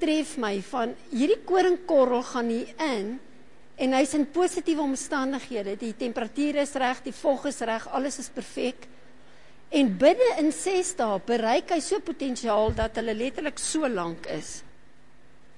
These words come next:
En ek staan hierdie ding en kyk en ek sê, "Here, U praat, U woord sê, hierdie woord is onverganklike saad. Hierdie woord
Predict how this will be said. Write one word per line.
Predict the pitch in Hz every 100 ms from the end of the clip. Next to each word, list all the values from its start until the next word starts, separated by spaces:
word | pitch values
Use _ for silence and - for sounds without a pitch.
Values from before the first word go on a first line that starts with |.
| - - - - - - - - -
En | 285
ek | 311 320
staan | - 466 453
hierdie | 392 320
ding | 233 247
en | 247 -
kyk | 254 208 226
en | 226
ek |
sê, | - 294
"Here, | 247 294 339 - - -
U | 359 381 -
praat, | 277 240 185 - - - -
U | 359 349
woord | 220 269 262 -
sê, | 269 175 160 - - - - - -
hierdie | 220 311 359 226 170 185
woord | 233 202 - - -
is | - -
onverganklike | 359 311 285 - 226 - 190 170 160 170
saad. | - 104 - - - - - - - - - - - - - - - -
Hierdie | 247 294 403 269 185
woord | 302 359 247 - -